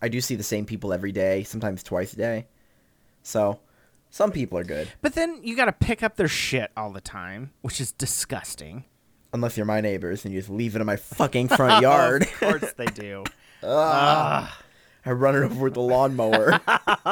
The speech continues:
Speaker 2: And it stinks, too. It's the
Speaker 1: It's the
Speaker 2: worst
Speaker 1: worst.
Speaker 2: smell ever.
Speaker 1: It's the fucking worst. I
Speaker 2: Cat,
Speaker 1: get so pissed.
Speaker 2: cat poop is only worse, just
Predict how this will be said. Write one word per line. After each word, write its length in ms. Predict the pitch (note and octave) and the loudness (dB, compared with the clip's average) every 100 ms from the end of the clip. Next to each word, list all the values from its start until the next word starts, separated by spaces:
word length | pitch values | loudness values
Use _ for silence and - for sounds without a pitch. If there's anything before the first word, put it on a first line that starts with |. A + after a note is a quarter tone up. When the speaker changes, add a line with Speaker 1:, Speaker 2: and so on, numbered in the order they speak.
| G3+ | 0
Speaker 2:
And 200 | D#3 G3 | 2 2
it 200 | G3+ F#3 | 2 -2
stinks, 800 | - - - - G3 G3+ E3 - - | -6 -14 -16 -4 0 0 -2 -10 -12
too. 380 | G3 F#3+ D#3+ D3 | -4 0 0 -2
It's 140 | G3+ | -8
the 140 | - F#3+ | -10 -8
Speaker 1:
It's 120 | F#3 | -8
the 40 | |
Speaker 2:
worst 300 | F#3+ G#3+ G#3+ | -4 -2 0
Speaker 1:
worst. 520 | A2+ D3 B2+ - - - | 0 -2 -2 -8 -14 -8
Speaker 2:
smell 420 | E3 D#3 C3 A#2+ - | -4 -2 -2 -4 -6
ever. 260 | C3+ B2 | -4 -2
Speaker 1:
It's 180 | F3+ - | -4 -4
the 120 | F3 | -6
fucking 600 | F3 - F3 E3 D#4+ C#3 | -6 -2 0 0 -4 -4
worst. 560 | C3+ C#3+ D3 - - - | -2 0 0 -2 -8 0
I 40 | D#4+ | 2
Speaker 2:
Cat, 160 | B3 | 4
Speaker 1:
get 140 | D#3+ - | 2 -2
so 240 | F#3 E3 | 0 0
pissed. 260 | - D3 E3+ | 0 -2 4
Speaker 2:
cat 280 | D#4 G#3 - | 4 4 0
poop 240 | E3+ D#3 | -4 -2
is 140 | D3+ D3+ _ | -6 -8 _
only 400 | - F3 F3+ E3+ | 2 4 4 2
worse, 540 | D#3 C3+ A2+ A#2 - - F#3+ | 2 0 -2 -6 -12 -18 -6
just 300 | F3 D#3+ | -2 -2